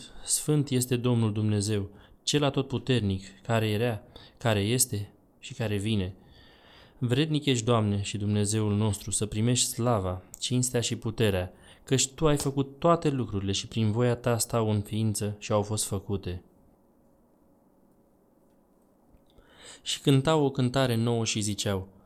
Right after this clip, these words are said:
"Vrednic ești Tu să iei cartea și să-i rupi pecețile, căci ai fost junghiat și ai răscumpărat pentru Dumnezeu cu sângele Tău oamenii din orice seminție, din orice limbă, din orice norod și de orice neam.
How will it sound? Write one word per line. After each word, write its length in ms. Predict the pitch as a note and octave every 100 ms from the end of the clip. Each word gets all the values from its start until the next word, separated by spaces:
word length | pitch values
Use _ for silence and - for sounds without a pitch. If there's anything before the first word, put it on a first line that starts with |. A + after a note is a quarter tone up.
| - - - -
"Vrednic 500 | - A#2+ D3+ E3 D#3
ești 200 | C#3+ C3+
Tu 100 | -
să 180 | A#2 A#2
iei 160 | A#2 A2+
cartea 440 | - B2+ A2 G#2
și 180 | G#2 -
să-i 180 | - A#2+
rupi 160 | B2
pecețile, 640 | B2 A2+ B2+ A#2 G#2+ G#2 G#2+
căci 160 | B2+ C3
ai 100 | B2
fost 240 | C#3 B2+
junghiat 640 | B2+ A2+ G#2+ A#2 - - -
și 160 | - B2
ai 80 |
răscumpărat 640 | A#2 - - A2 A#2 B2 B2
pentru 260 | A#2 A2+
Dumnezeu 500 | G#2+ A2 G#2+ G#2 A#2+
cu 140 | A2+ A2
sângele 520 | - C3 C3 B2 A#2
Tău 320 | - A2+ G#2 - - - - -
oamenii 420 | A#2 C#3 C#3+ C3+
din 160 | B2 C3+
orice 240 | C#3+ C#3+
seminție, 840 | C3+ C3 A#2+ G#2+ - A#2+ G2 G2+ G2
din 260 | A#2+ A#2+ C3+
orice 360 | C#3+ D#3 D#3
limbă, 460 | C3+ C3 A2+ F#2+ F#2+ F#2+
din 160 | A2
orice 280 | B2+ C#3 -
norod 340 | C3 A2+ A#2+ A#2
și 160 | -
de 100 | A2+
orice 380 | A2 A#2+ A#2 A2
neam. 260 | G#2 G2